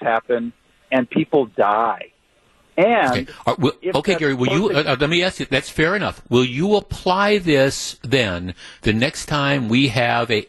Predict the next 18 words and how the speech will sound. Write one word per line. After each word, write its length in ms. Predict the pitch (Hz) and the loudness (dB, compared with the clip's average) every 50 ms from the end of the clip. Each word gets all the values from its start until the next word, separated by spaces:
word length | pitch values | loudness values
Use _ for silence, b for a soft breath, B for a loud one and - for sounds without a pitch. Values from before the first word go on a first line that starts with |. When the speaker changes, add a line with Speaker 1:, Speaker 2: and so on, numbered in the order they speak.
| - | -2
Speaker 2:
a 120 | 110 107 - | -2 -2 -2
protest 760 | - - - - 147 160 165 - - 139 135 131 - - - | -4 -6 -2 0 0 0 0 0 -2 -2 -2 -2 -6 -6 -6
that 160 | 110 - 127 | -6 -6 -4
leads 320 | 110 123 156 170 156 - | -2 -2 -2 -2 -2 -2
into 280 | 147 139 131 - 139 120 | -2 -2 0 2 2 2
a 60 | 107 | 2
riot 480 | 104 110 101 104 104 110 110 110 - B B B B B B | 4 2 2 2 2 0 0 -2 -4 B B B B B B
that 140 | 110 104 104 | -2 0 0
is 120 | 98 - | 0 -2
arguably 680 | - - 120 131 147 143 156 165 156 - 156 147 131 | -2 0 0 0 0 -2 -2 -4 -2 -2 -2 -2 -2
fueled 600 | - - - - 156 151 143 127 107 101 101 - - | -2 -6 -4 0 2 4 4 4 4 2 0 0 -2
by 160 | 107 101 95 | -2 -2 -2
comments 680 | - - - 131 131 135 135 131 135 127 - - - | -4 -6 -4 -2 -2 0 2 0 0 0 -4 -8 -10
from, 580 | - - 127 113 107 107 107 107 104 107 104 B B B B B B B B - | -4 0 2 2 2 2 0 0 -2 -2 -4 B B B B B B B B -2
I 100 | 110 123 | -2 0
don't 200 | 135 135 131 123 | 0 0 0 0
know, 340 | 117 117 117 113 117 - - _ - | 2 2 2 2 0 -4 -8 _ -8
politicians, 960 | - - 127 139 143 131 - - 131 117 - - 123 117 117 - - - | -4 -4 -2 -2 -2 -4 -4 -2 -2 -2 0 -2 -2 -4 -4 -6 -6 -10